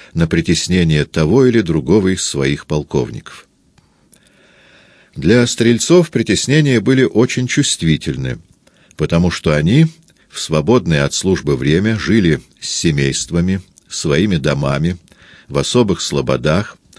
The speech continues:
и занимались выгодными промыслами. Главная жалоба их на некоторых полковников состояла в том, что они занимали их своими работами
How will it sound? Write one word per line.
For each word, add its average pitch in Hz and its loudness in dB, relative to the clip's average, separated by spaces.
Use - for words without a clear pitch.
и 73 -2
занимались 80 0
выгодными 120 0
промыслами. 71 -2
Главная 135 4
жалоба 143 4
их 82 0
на 92 2
некоторых 82 0
полковников 76 -4
состояла 104 0
в - -8
том, 151 2
что 104 0
они 117 0
занимали 101 2
их 95 0
своими 87 0
работами 80 0